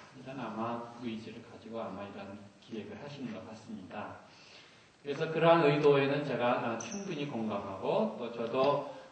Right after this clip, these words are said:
어떻게 보면 서구적인 패러다임을 수립-, 극복하고 한국적인 의미에서의 토착적이면서도 보편적인 그런 신학을 우리가 앞으로 해야 되지 않나 이런,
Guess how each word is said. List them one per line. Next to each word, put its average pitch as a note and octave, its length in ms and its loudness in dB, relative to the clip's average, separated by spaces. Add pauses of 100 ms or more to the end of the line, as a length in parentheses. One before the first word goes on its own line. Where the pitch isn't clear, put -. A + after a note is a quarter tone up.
어떻게 D3 300 -6
보면 D3+ 280 -2
서구적인 D#3+ 560 -4
패러다임을 C#3+ 600 0
수립-, - 720 -8
극복하고 C#3+ 640 0
한국적인 C#3+ 920 -6 (400)
의미에서의 B2+ 640 2
토착적이면서도 E3+ 1600 0
보편적인 B2 800 0
그런 C3+ 220 -4
신학을 C3+ 640 -4
우리가 A2+ 400 0
앞으로 G#2+ 320 -4
해야 C#3 200 -4
되지 A#2 240 -6
않나 E2+ 380 -10
이런, A#2+ 440 -2